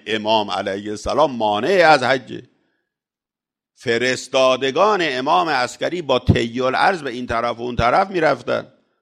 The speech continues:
خادم امام عسکری نامه می‌برد،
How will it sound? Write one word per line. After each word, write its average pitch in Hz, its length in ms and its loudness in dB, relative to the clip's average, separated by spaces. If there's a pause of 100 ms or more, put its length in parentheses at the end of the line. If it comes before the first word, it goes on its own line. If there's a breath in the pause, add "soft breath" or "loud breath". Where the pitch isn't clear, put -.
(760)
خادم 135 840 4
امام 180 440 2
عسکری 156 720 0 (640 soft breath)
نامه 123 460 0
می‌برد، 160 400 -4